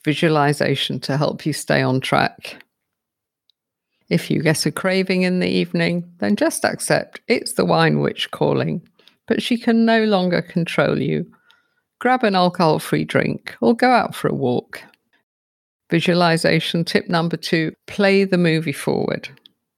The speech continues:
If you get the urge to drink, then just think it through.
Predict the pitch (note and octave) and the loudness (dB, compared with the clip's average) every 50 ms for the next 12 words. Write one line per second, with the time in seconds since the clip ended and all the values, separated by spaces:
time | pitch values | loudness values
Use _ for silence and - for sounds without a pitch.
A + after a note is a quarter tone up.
0 | _ _ _ _ _ _ _ _ _ _ _ - A#3 A#3 - - D4 C#4+ D4 C#4 | _ _ _ _ _ _ _ _ _ _ _ 0 0 0 2 0 0 2 2 0
1 | - - F3 F3 F3 E3+ E3 E3 E3+ - - - F3 E3+ - - D#3 D3+ D3+ - | 0 2 0 2 2 2 2 2 -2 -4 -4 -4 -4 -2 0 0 0 0 0 -2
2 | E3+ F#3 F#3+ F#3 - A3 - - - - - G3+ G3+ G3+ - - - - - - | 0 0 0 0 0 -2 -2 -2 -2 0 0 2 2 0 0 -2 -6 -6 -8 -12
3 | - - - E3+ D#3+ D#3 - C#3 C#3 | -12 -2 0 2 2 2 0 -2 -4